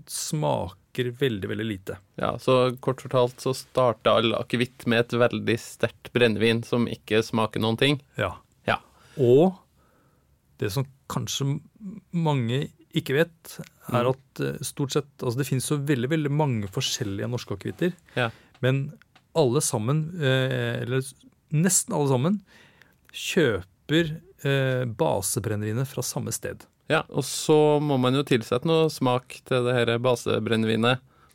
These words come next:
Speaker 2: Hvordan gjør man det?
Speaker 1: Og da, da er det, da må man tilsette krydder, og da er det karve, eh, eller dill som er hovedkrydderne, men så brukes det masse andre krydder også.
Speaker 2: Ja.
Speaker 1: Eh,
Speaker 2: Eh, og er det det som er forskjellen på de ulike akevittene, da, at, eh, man bruker forskjellige krydderblandinger?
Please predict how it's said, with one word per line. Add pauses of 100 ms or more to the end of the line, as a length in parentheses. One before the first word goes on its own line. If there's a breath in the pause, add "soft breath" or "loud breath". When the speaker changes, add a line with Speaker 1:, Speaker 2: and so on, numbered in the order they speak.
(120)
Speaker 2:
Hvordan
gjør
man
det? (680 loud breath)
Speaker 1:
Og
da, (180)
da (120)
er
det,
da
må
man
tilsette (400)
krydder,
og
da
er
det
karve, (600)
eh,
eller
dill
som
er
hovedkrydderne,
men (420)
så
brukes
det
masse
andre
krydder
også. (420 loud breath)
Speaker 2:
Ja. (500 loud breath)
Speaker 1:
Eh,
Speaker 2:
Eh,
og
er
det
det
som
er
forskjellen
på
de
ulike
akevittene,
da,
at,
eh,
man
bruker
forskjellige
krydderblandinger?